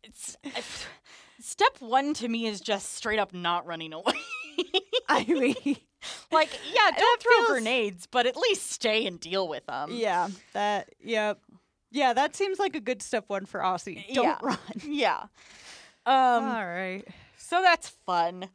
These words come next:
Speaker 2: Whew. A lot of trauma there that has not been addressed in decades.
Speaker 1: Mm-hmm. Yeah.
Speaker 2: Aussie, you gotta work on that.
Speaker 1: Seriously.
Speaker 2: You gotta, you gotta work on that, hun.
Speaker 1: Yep.
Speaker 2: All right.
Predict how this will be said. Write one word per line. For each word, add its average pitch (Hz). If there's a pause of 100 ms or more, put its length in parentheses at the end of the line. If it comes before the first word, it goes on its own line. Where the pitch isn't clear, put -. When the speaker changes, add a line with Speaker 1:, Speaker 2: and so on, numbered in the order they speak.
Speaker 2:
Whew. 320 (720)
A 226
lot 262
of 240
trauma 208
there 185
that 180
has 170
not 208
been 208
addressed 180 (400)
in 185
decades. 165
Speaker 1:
Mm-hmm. 202 (280)
Yeah. 156 (280)
Speaker 2:
Aussie, -
you 175
gotta 175
work 180
on 175
that. 165
Speaker 1:
Seriously. 180
Speaker 2:
You -
gotta, 175
you 196
gotta 180
work 175
on 160
that, 165
hun. 165 (240)
Speaker 1:
Yep. 214 (520)
Speaker 2:
All 214
right. 220